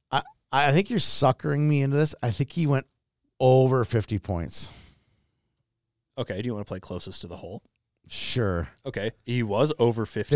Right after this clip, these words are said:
Speaker 2: points.
Speaker 1: Fifty-three.
Speaker 2: Fifty-one.
Speaker 1: Yeah.
Speaker 2: Twenty-two
Speaker 1: See? Not
Speaker 2: goals,
Speaker 1: surprised.
Speaker 2: twenty. He also played last year for Kowalski's, which I believe the Base is replacing. He had twenty-four points and twenty Elite
Speaker 1: In the
Speaker 2: League
Speaker 1: league.
Speaker 2: games.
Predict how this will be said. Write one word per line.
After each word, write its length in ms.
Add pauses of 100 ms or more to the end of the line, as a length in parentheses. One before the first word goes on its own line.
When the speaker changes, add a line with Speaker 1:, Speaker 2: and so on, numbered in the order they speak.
Speaker 2:
points. 260
Speaker 1:
Fifty-three. 340 (220)
Speaker 2:
Fifty-one. 540 (600)
Speaker 1:
Yeah. 260 (320)
Speaker 2:
Twenty-two 340
Speaker 1:
See? 60
Not 160
Speaker 2:
goals, 200
Speaker 1:
surprised. 320
Speaker 2:
twenty. 400
He 180
also 240
played 220
last 320
year 80
for 160
Kowalski's, 840 (480)
which 260
I 80
believe 320
the 80
Base 320
is 140
replacing. 460
He 60
had 120
twenty-four 480
points 320
and 100
twenty 260
Elite 280
Speaker 1:
In 100
the 80
Speaker 2:
League 160
Speaker 1:
league. 120
Speaker 2:
games. 80